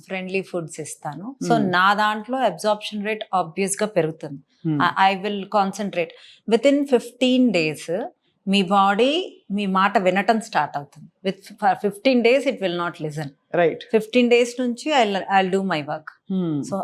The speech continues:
Speaker 1: అబ్జార్ప్షన్ రేట్ పెరుగుతుంది కాబట్టి థైరాయిడ్ మెడికేషన్ కూడా అబ్జార్ప్షన్ రేట్ అందరికీ చాలా మందికి తెలియదు. ఇప్పుడు మనం మెడిసిన్ వేసుకున్నా ఫిఫ్టీ పర్సెంటే ఛాన్సెస్ అబ్జార్ప్షన్ రేట్, కొంతమందికి అయితే ట్వంటీ పర్సెంటే ఉంటుంది.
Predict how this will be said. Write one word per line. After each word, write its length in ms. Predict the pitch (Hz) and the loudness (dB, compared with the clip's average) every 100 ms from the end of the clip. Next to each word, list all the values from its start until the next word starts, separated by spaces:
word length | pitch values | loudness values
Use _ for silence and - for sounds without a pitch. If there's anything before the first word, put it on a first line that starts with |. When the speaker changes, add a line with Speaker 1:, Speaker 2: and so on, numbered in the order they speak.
| 214 | 2
Speaker 1:
అబ్జార్ప్షన్ 560 | 190 190 240 - 240 | 2 2 0 0 -6
రేట్ 240 | 233 233 220 | -4 -4 -2
పెరుగుతుంది 420 | 208 196 214 214 | -4 -4 -6 -2
కాబట్టి 300 | 214 208 247 | -2 0 0
థైరాయిడ్ 520 | 240 196 190 190 175 | 4 4 4 0 -2
మెడికేషన్ 540 | 180 185 220 214 220 | -6 -2 0 0 -4
కూడా 260 | 196 214 233 | -2 2 4
అబ్జార్ప్షన్ 600 | 202 160 196 190 - 196 | 4 0 -6 -6 -12 -6
రేట్ 180 | 208 202 | -4 -4
అందరికీ 500 | - 170 170 247 262 | -6 -8 -4 -2 -2
చాలా 320 | 226 202 214 | 4 4 4
మందికి 300 | 233 226 214 | -2 -8 -6
తెలియదు. 300 | 196 175 151 | -6 -6 -8
ఇప్పుడు 500 | - - _ - 208 | -10 -20 _ -6 0
మనం 240 | 202 190 | 2 2
మెడిసిన్ 340 | 180 185 233 240 | 2 0 0 0
వేసుకున్నా 500 | 233 208 240 233 262 | -2 -2 -2 2 0
ఫిఫ్టీ 340 | 247 214 247 | 0 -2 -2
పర్సెంటే 920 | 240 233 214 233 220 254 233 185 175 - _ _ - | 2 0 0 -4 -2 0 2 2 -2 -12 _ _ 2
ఛాన్సెస్ 500 | 214 202 202 185 - _ - | 2 2 -2 -6 -8 _ -4
అబ్జార్ప్షన్ 580 | 190 156 214 208 - 156 | -4 2 2 2 -8 -10
రేట్, 180 | 147 - | -10 -6
కొంతమందికి 500 | 208 202 214 214 240 | -4 -2 0 2 2
అయితే 120 | 240 | 2
ట్వంటీ 340 | 226 196 202 | 2 2 0
పర్సెంటే 500 | 214 220 214 220 220 | 0 0 0 -4 0
ఉంటుంది. 280 | 190 143 - | -2 -2 -12